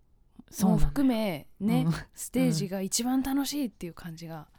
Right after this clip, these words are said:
Speaker 1: うん。
Speaker 2: なんかすごい感じました。
Speaker 1: ありがとうございます。
Speaker 2: うん。
Speaker 1: なんかそれをね、改めて自分でも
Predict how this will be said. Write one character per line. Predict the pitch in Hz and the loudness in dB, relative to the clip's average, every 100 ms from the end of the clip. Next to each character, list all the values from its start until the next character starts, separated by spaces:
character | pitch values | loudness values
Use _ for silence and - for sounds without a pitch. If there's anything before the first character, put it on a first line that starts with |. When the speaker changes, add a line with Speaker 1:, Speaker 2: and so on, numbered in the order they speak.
| - - | -20 -14
Speaker 1:
う | - | -2
ん。 | 170 160 151 160 - _ _ | 2 2 -2 -8 -18 _ _
Speaker 2:
な | 175 | -12
ん | 175 | -10
か | |
す | 160 185 | -8 -8
ご | 170 170 | -6 -8
い | 143 - _ _ _ | -10 -16 _ _ _
感 | - 180 170 | -12 -8 -8
じ | 165 | -8
ま | 170 | -10
し | - | -12
た。 | - - _ _ _ _ _ _ _ _ | -14 -20 _ _ _ _ _ _ _ _
Speaker 1:
あ | 165 | -8
り | 147 | -6
が | 147 | -6
と | 147 | -8
う | 147 | -12
ご | |
ざ | - 151 | -8 -8
い | |
ま | 147 160 | -4 -6
す。 | 170 | -6
Speaker 2:
う | |
ん。 | 160 147 135 - - - - _ - | -6 -8 -8 -12 -18 -20 -20 _ -4
Speaker 1:
な | 185 | -2
ん | |
か | 165 | 2
そ | 214 | 6
れ | 226 | 6
を | 226 | 6
ね、 | |
改 | 220 196 208 233 | 6 6 8 8
め | 208 | 8
て | 180 170 160 - - - | 6 4 2 -4 -16 -6
自 | 175 | 2
分 | 196 | 8
で | 220 | 10
も | 285 175 - | 10 8 4